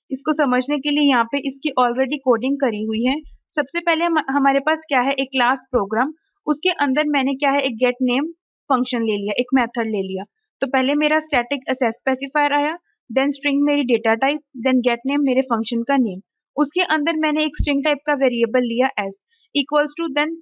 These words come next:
console dot readline method का यूज़ किया string के लिए। फिर मैंने यहाँ पे condition apply की है, then मैंने throw keyword का यूज़ किया। throw keyword का यूज़ हम तब करते हैं जब हमें अपनी exception को create करना होता है। Then new no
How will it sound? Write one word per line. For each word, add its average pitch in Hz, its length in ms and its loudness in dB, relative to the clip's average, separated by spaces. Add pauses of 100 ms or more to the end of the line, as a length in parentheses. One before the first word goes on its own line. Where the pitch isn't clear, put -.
console 277 480 2
dot 302 180 0
readline 262 400 0
method 254 320 0
का 294 60 4
यूज़ 269 320 -2
किया 311 140 0
string 302 320 -2
के 311 100 -2
लिए। 302 220 0 (440)
फिर 359 120 0
मैंने 339 240 0
यहाँ 311 140 4
पे 302 140 -2
condition 254 500 0
apply 226 340 0
की 262 200 0
है, 302 80 4
then 277 280 0
मैंने 294 240 2
throw 285 260 0
keyword 240 400 2
का 285 80 2
यूज़ 226 300 -2
किया। 196 260 -10 (460)
throw 302 180 4
keyword 320 360 0
का 320 80 -4
यूज़ 285 260 -2
हम 294 120 0
तब 269 240 0
करते 269 260 -2
हैं 285 100 2
जब 254 220 0
हमें 247 160 0
अपनी 262 320 -4
exception 247 480 -4
को 320 160 -2
create 247 300 2 (100)
करना 196 220 -4
होता 190 280 -12
है। 202 60 -14 (280)
Then 262 260 4
new 262 220 4 (280)
no 254 120 2